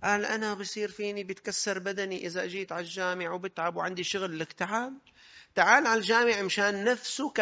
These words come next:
تنشغل بالخيرات. لو عندك شغل، كلنا عنا شغل، تعال صلي مع الجماعة، تعال اذكر الله، ارجع على بيتك، كلك لقمتين، اطلع على شغلك. ح-، خلي بس يأذن هالمغرب تكون داوي أنت، داوي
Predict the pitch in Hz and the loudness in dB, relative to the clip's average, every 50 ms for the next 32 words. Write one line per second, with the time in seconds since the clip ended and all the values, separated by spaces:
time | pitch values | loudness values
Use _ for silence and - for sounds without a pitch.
0 | 196 185 - 185 180 180 160 - 226 208 220 220 196 196 175 175 160 - - 175 | 2 2 2 0 0 0 0 0 0 0 -2 -2 -2 -2 -2 -4 -4 -6 -6 -6
1 | 165 170 185 196 196 185 180 _ - 202 226 269 247 330 330 302 220 - - - | -4 -4 -4 -4 -6 -6 -8 _ -4 -2 0 0 0 -2 -2 -4 -4 -4 -4 -2
2 | 226 214 196 180 - 269 320 330 - 220 233 226 202 202 - 269 214 208 208 208 | -2 -4 -4 -4 -6 -4 -2 0 -2 -2 -2 -4 -6 -6 -6 -6 -6 -8 -8 -10
3 | _ _ _ _ - - - - - - - _ _ - 247 269 262 262 247 - | _ _ _ _ -20 -20 -20 -20 -20 -20 -20 _ _ 2 4 6 6 6 4 4
4 | 254 262 240 240 240 226 214 202 208 214 202 180 214 214 214 226 226 214 196 190 | 2 0 0 0 0 0 2 2 2 2 0 0 -2 -2 0 0 0 0 0 0
5 | 185 175 - 214 220 220 226 220 - - 226 220 214 - - 214 220 220 214 202 | -2 -2 0 0 2 2 2 0 0 -4 -4 -2 -2 -2 -2 -4 -2 -2 -4 -4
6 | 196 170 190 196 190 208 214 196 202 196 196 214 220 214 - 190 180 - - 196 | -2 -2 -2 -2 -2 -2 -4 -4 -2 -2 0 -2 -2 -2 -2 -4 -4 -4 -6 -6
7 | 202 208 196 185 - 190 196 208 190 185 - 208 208 208 190 175 - 190 202 196 | -4 -4 -4 -4 -6 -6 -6 -6 -6 -6 -4 -2 -2 -2 -2 -4 0 0 0 2
8 | - 196 190 190 180 - 220 202 208 202 196 170 - - - _ - - - - | 2 2 0 0 0 0 0 0 2 2 2 0 -2 -6 -20 _ -20 -20 -20 -20
9 | - - - - - - - 196 220 233 - - 262 277 254 240 233 220 254 240 | -20 -20 -20 -18 -12 -6 -2 0 0 2 2 0 0 0 0 0 2 2 2 2
10 | - 247 233 - 233 202 196 233 226 214 202 214 208 208 233 226 202 226 226 226 | 0 -2 -2 -2 -2 0 0 0 2 2 2 0 2 2 2 2 4 6 6 6
11 | 226 214 190 190 214 233 175 - - 202 208 202 190 175 190 196 190 185 170 151 | 6 4 0 -6 -10 -10 -10 -4 2 4 4 4 4 4 4 4 4 4 4 2
12 | 143 139 143 139 - 131 117 120 147 - _ _ _ _ _ _ _ _ _ _ | 0 0 -2 -4 -6 -8 -8 -10 -14 -20 _ _ _ _ _ _ _ _ _ _
13 | _ - - - _ - 180 165 208 226 226 226 226 226 226 226 226 226 226 - | _ -20 -20 -20 _ -8 0 2 4 4 6 6 6 4 4 2 0 -2 -6 -10
14 | - | -18